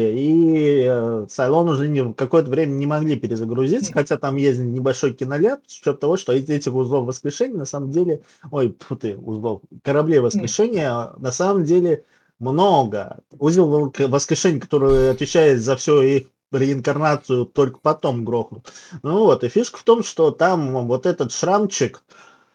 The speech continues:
Speaker 1: он пт-, там, ну, прям какая-, какой-то бзик был у него на Старбак, потому что, скорее всего, Старбак,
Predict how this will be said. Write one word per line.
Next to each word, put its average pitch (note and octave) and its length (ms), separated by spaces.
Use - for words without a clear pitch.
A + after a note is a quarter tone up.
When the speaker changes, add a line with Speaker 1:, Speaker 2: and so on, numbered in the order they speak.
Speaker 1:
он G3 220
пт-, F3 340
там, F#3+ 440
ну, C3+ 260
прям D#3+ 340
какая-, D#3 340
какой-то G3 400
бзик F#3 380
был D#3+ 240
у D#3 60
него D3+ 300
на D3+ 120
Старбак, C#3 720
потому C3 300
что, - 140
скорее E3+ 320
всего, D#3+ 240
Старбак, D#3 420